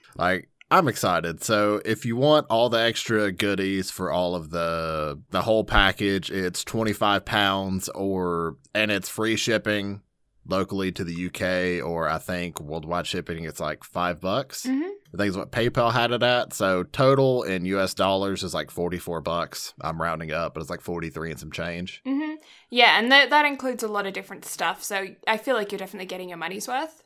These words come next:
Speaker 1: Oh, one hundred percent.
Speaker 2: Mm-hmm.
Speaker 1: Poster, digital, four K movie download,
Speaker 2: Mm-hmm.
Speaker 1: M P three,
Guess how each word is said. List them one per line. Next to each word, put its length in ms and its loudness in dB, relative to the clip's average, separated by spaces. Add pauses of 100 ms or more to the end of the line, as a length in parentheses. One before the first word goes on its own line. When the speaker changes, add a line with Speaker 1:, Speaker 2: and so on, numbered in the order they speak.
Speaker 1:
Oh, 140 2
one 160 2
hundred 220 2
percent. 400 2
Speaker 2:
Mm-hmm. 180 -2
Speaker 1:
Poster, 800 6 (180)
digital, 1120 4
four 260 0
K 240 2
movie 320 2
download, 920 0
Speaker 2:
Mm-hmm. 220 -2
Speaker 1:
M 100 -4
P 160 -6
three, 600 -4